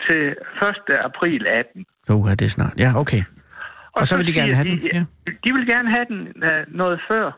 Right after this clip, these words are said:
Speaker 2: Mm.
Speaker 1: Og så, og så, øh, henvender jeg mig til dem og spørger, om jeg ikke kunne få en, en forkøbsret, og, og det, øh,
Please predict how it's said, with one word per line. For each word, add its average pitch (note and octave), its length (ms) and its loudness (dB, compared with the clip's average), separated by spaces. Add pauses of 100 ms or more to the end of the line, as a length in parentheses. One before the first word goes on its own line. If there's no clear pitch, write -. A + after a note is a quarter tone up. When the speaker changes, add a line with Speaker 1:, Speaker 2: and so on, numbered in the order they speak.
(320)
Speaker 2:
Mm. A#2 120 6 (160)
Speaker 1:
Og A#3 120 -2
så, - 180 -6 (180)
og A#3+ 60 -4
så, - 140 0 (220)
øh, D3+ 60 2
henvender G3+ 520 2
jeg D#3 180 0
mig D#3 200 -2
til F#3+ 200 2
dem F#3+ 120 -10
og C#3+ 280 -4
spørger, F#3+ 200 0
om B2+ 220 -2
jeg C3+ 120 2
ikke D#3+ 180 0
kunne G2+ 260 -4
få A#2+ 260 0
en, - 120 -8 (680)
en F#3 80 -2 (100)
forkøbsret, F#3 680 -2
og, C3 280 -4 (720)
og C3 380 -4
det, C3+ 180 4 (280)
øh, A1+ 320 0